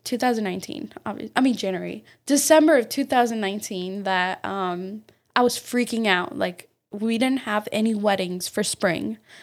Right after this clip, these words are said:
at all. Like, well, we had, like, one or two, but, um, and I was telling Aaron, like, I'm, I'm, I was freaking out, and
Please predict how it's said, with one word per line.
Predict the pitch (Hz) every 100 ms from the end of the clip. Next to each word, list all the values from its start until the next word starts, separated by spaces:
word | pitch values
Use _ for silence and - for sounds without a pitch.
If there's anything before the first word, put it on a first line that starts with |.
| - _ -
at | 220 190 -
all. | - 180 - 208 -
Like, | 233 202 190 -
well, | 233 208
we | 202
had, | 214 226
like, | 214 185
one | 190 190 190
or | 190
two, | - 190 196
but, | - - - - - - - _ -
um, | 214 190 190 190 _ _ _ _ _ _ _ _ _ -
and | 214
I |
was | 220 220
telling | - 214 202 202 214
Aaron, | 269 320
like, | 233 196
I'm, | 226 233
I'm, | 220 214
I |
was | 226 220
freaking | - 269 277 240 220
out, | 320 311 175 -
and | - 226 220